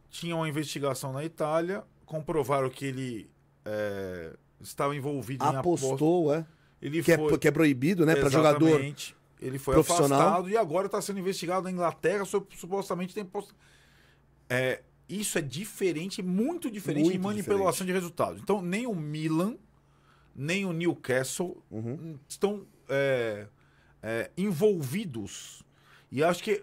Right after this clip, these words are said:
Speaker 1: por isso que o Textor, ele é tão esperto que ele dá uma misturada. "Ah, não tô, não tô falando do São Paulo, não tô falando",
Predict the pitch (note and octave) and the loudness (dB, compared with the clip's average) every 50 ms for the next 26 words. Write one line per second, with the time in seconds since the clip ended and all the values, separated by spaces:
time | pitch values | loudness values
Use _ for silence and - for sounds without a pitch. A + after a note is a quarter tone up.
0 | - - - F3 E3+ F#3 A#3 A#3+ - - F#3 F#3 E3+ - G3+ A3 G#3 - - F3+ | -6 -10 -4 -4 -4 -2 -2 -6 -6 -4 -4 -4 -2 -2 0 -2 -2 -2 -2 -2
1 | E3 D#3+ D#3+ D#3+ D#3+ - F#3 G3 G3+ - - - F#3+ - - G3+ F3 G3+ G3+ G3+ | -2 0 -2 -2 -4 -4 -4 -4 -4 -4 -2 -2 -2 -2 -2 -2 -2 0 -2 -2
2 | F#3+ G#3 F#3+ - - G3 F3 F3+ F#3 F3+ B3 B3+ G3+ F#3+ F#3+ F3+ G#3+ A3+ A#3+ G#3+ | -2 -4 -6 -4 -2 -2 0 0 -2 -2 -2 -4 -4 -4 -6 -4 -2 0 0 0
3 | G3 E3 C#3+ D#3+ D#3+ - G#3+ - G3+ E3+ E3+ D#3+ D3 C#3 - - C#3 B2 G2+ - | 0 0 -2 -6 -4 -6 -6 -4 -2 -4 -4 -4 -6 -8 -6 -6 -6 -6 -4 0
4 | B2+ C3+ D3+ D3+ C3+ A#2 C#3 C3+ D3 C3 A2+ | 0 2 2 2 2 0 0 0 0 0 0